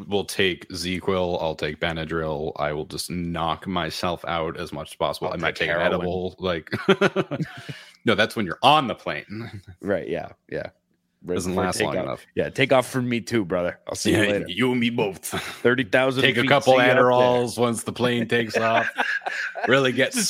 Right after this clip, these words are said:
Speaker 1: sweat.
Speaker 2: sit there.
Speaker 1: Really get, really get sweating. Like,
Speaker 2: You get
Speaker 1: anybody
Speaker 2: your
Speaker 1: mind
Speaker 2: teeth
Speaker 1: if I run up
Speaker 2: chattering.
Speaker 1: and down the hall? Like,
Speaker 2: <laughs>
Speaker 1: can I open a window? Like,
Speaker 2: Does anyone have
Speaker 1: woo!
Speaker 2: a puzzle?
Speaker 1: <laughs> Anybody have a long book?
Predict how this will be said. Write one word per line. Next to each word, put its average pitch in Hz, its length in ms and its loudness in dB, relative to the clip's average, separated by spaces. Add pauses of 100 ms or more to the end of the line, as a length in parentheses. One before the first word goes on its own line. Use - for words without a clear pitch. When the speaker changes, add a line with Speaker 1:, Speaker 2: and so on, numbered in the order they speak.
Speaker 1:
sweat. 139 160 8
Speaker 2:
sit 151 100 -2
there. 196 120 6
Speaker 1:
Really 180 140 8
get, 156 200 2 (180)
really 160 180 6
get 135 140 2
sweating. 135 800 -2
Like, 139 280 -6 (400)
Speaker 2:
You 196 140 -4
get 170 60 0
Speaker 1:
anybody 262 220 4
Speaker 2:
your 214 60 2
Speaker 1:
mind 185 260 6
Speaker 2:
teeth 160 100 0
Speaker 1:
if 160 40 2
I 180 40 6
run 160 100 6
up 175 60 4
Speaker 2:
chattering. 185 200 2
Speaker 1:
and 147 80 -4
down 151 200 0
the 135 80 -2
hall? 127 420 0
Like, 147 300 -2
Speaker 2:
<laughs> - 1600 -8
Speaker 1:
can 226 120 4
I 294 60 6
open 294 180 2
a 196 80 4
window? 240 520 2
Like, 170 220 -4
Speaker 2:
Does 156 120 -2
anyone 254 200 4
have 240 140 4
Speaker 1:
woo! 440 140 4
Speaker 2:
a 370 40 2
puzzle? 180 480 0 (140)
Speaker 1:
<laughs> - 1120 -8
Anybody 196 340 -6
have 180 140 -4
a 160 60 -6
long 139 440 -6
book? - 320 -10